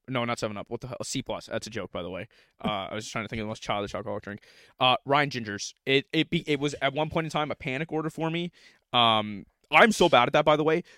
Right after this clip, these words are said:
Twice now, I've been to Dairy Queen, and I panic ordered both times.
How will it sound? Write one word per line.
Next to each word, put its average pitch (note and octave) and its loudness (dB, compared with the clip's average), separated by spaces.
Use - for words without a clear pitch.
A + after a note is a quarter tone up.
Twice G3 4
now, A#2 0
I've C3+ 2
been D3 -2
to C3+ -4
Dairy C3 2
Queen, A2 -6
and B2+ 2
I B2 2
panic C#3+ 2
ordered C3 0
both B2+ 2
times. F#2 -8